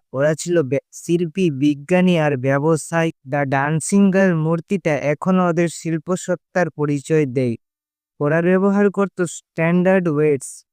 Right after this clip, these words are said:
মনে হয় যেন আজকের আইএসও সিস্টেম। এছাড়া তারা কটন কাপড়ও তৈরি করতে পারত। তারা ছিল বিশ্বের প্রথম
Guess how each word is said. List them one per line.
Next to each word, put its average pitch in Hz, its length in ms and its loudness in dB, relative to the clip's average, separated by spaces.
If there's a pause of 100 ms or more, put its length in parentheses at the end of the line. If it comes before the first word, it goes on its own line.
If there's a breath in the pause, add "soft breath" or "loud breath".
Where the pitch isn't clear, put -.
(140)
মনে 160 260 2
হয় 196 160 4
যেন 202 180 2
আজকের 180 640 0 (400)
আইএসও 156 840 0
সিস্টেম। 147 560 -8 (280)
এছাড়া 175 440 0
তারা 160 220 0 (100)
কটন 160 380 0
কাপড়ও 170 420 2
তৈরি 151 340 0
করতে 139 360 -2
পারত। 120 460 -4 (400)
তারা 143 220 2
ছিল 151 300 -2
বিশ্বের 143 500 -2
প্রথম 143 520 -2